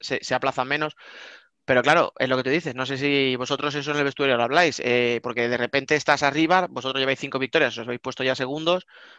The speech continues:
pero estamos viendo equipos que de repente, eh, Zaragoza, que decíamos, "Ah, a ver si es un candidato", y pum, se desploma y está casi pegadito en el descenso, no sé.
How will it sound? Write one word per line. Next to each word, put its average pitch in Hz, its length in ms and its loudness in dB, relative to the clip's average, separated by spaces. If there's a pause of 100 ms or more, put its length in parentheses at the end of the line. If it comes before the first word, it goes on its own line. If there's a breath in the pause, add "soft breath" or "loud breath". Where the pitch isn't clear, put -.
(200 loud breath)
pero 127 160 2
estamos 131 220 4
viendo 143 140 2
equipos 156 400 2
que 127 160 2
de 120 100 2
repente, 135 540 0
eh, 123 640 -2
Zaragoza, 123 640 2
que 117 140 -8
decíamos, 123 500 -4
"Ah, 190 140 4
a 127 200 0
ver 165 120 2
si 202 80 -4
es 196 80 -6
un 202 100 -8
candidato", 165 500 2
y 123 200 -8 (260)
pum, 165 200 -4
se 120 140 -2
desploma 135 480 2
y 165 40 4
está 180 200 2
casi 127 500 -2
pegadito 127 380 -2
en 123 80 -8
el 120 60 -6
descenso, 156 360 -6
no 151 100 -6
sé. 165 140 -2